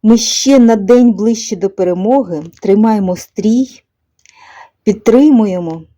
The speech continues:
один одного. Все буде Україна, все буде добре.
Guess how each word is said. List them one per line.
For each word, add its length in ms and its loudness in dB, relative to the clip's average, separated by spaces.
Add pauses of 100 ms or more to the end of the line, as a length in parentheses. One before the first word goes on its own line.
(560)
один 320 -2
одного. 640 0 (800)
Все 260 2
буде 260 2
Україна, 600 -4
все 480 -2
буде 300 0
добре. 580 -8